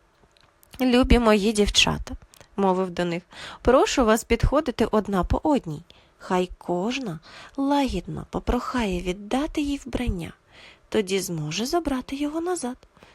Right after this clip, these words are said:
То не жарти, я кажу цілком серйозно. Не подумайте, що я насміхаюся над вами. Ви ж поклонялися богині Катіяні впродовж місяця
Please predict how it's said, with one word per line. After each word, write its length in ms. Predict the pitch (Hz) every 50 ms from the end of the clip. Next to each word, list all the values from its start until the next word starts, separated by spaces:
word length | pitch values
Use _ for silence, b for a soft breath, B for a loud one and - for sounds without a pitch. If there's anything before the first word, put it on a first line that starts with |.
| b b _ _
То 140 | - 214
не 120 | 240 285 320
жарти, 400 | 320 339 339 330 - - - 165 b b b b b b b b b
я 180 | - 185 196 214
кажу 240 | - 294 302 311
цілком 420 | 320 - - 311 294 - 269 247 240
серйозно. 580 | - - 277 285 285 285 262 208 170 - - - _ b b b b b b b b
Не 140 | - 190 202
подумайте, 680 | 202 - 233 240 226 269 359 494 539 392 233 - -
що 200 | 180 - - -
я 120 | 185 185 185
насміхаюся 760 | 185 185 - 196 196 202 - - 196 185 185 190 - - 190
над 160 | 190 185 190
вами. 320 | 185 190 196 202 214 233 - B B B B B B B B B _ _ _
Ви 140 | 240 269
ж 60 | 285 -
поклонялися 720 | - 294 285 - 285 294 302 311 349 392 359 277 - - 196
богині 380 | 185 190 202 202 208 202 208
Катіяні 640 | 202 - 208 202 - 214 214 214 214 214 208 208 208 220
впродовж 520 | 214 - - 208 214 196 214 208 214 233
місяця 560 | 254 262 269 277 - - 185 - - - 151